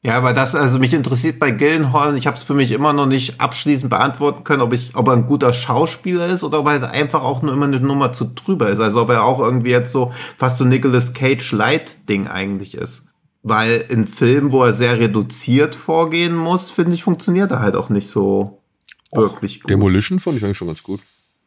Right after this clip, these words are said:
Speaker 1: Ja, aber auch da hat er ja so dann so diese, wenn er dann mit dem Kopfhörer so durch die Stadt tänzelt, das ist ja auch schon völlig drüber eigentlich.
Speaker 2: Ja.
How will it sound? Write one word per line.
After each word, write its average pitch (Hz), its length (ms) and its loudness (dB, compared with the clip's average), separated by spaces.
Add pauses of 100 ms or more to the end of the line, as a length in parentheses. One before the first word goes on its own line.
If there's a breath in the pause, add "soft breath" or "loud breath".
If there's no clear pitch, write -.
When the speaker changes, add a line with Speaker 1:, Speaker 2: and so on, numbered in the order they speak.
(100)
Speaker 1:
Ja, 127 100 0
aber 127 140 2
auch 113 140 -2
da 131 320 2
hat 104 100 -2
er 104 80 0
ja 101 160 0
so 101 160 0
dann 101 260 -2
so 104 160 -2
diese, 107 380 -2
wenn 107 160 0
er 110 80 2
dann 113 140 2
mit 110 120 2
dem 107 120 2
Kopfhörer 131 560 0
so 127 260 0
durch 113 220 0
die 113 100 -6
Stadt - 380 -4
tänzelt, 139 340 0
das 113 120 2
ist - 40 0
ja 110 80 0
auch 110 100 -4
schon 101 200 -4
völlig 92 320 -6
drüber 98 380 -10
eigentlich. - 260 -12
Speaker 2:
Ja. 95 520 -6